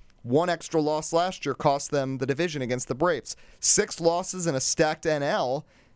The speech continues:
they could really slip deep into the playoff picture. But they'll win the division. They'll figure out how to close it out in September. But I don't think this is a team that's built for October.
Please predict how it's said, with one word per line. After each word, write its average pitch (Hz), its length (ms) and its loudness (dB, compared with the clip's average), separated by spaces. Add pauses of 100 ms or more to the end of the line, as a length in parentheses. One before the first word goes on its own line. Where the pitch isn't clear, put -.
they 170 100 4
could 160 160 0
really 165 320 -2
slip - 540 -2
deep 170 240 -2
into 147 100 -2
the 127 80 -2
playoff 165 380 0
picture. 120 320 -4
But 147 240 2 (500)
they'll 233 140 4
win 269 160 0
the 269 80 -2
division. 165 520 -2 (460)
They'll 180 160 6
figure 196 320 0
out 180 100 2
how 170 80 0
to 151 80 0
close 170 360 -2
it 151 60 2
out 147 120 0
in 117 60 -12
September. 151 580 0 (420)
But 151 140 8
I 160 140 2
don't 170 140 -2
think 156 140 -6
this 147 160 0
is 127 80 -4
a 143 80 0
team 147 240 -2
that's 123 140 -4
built 113 200 0
for 120 140 -2
October. 104 400 -6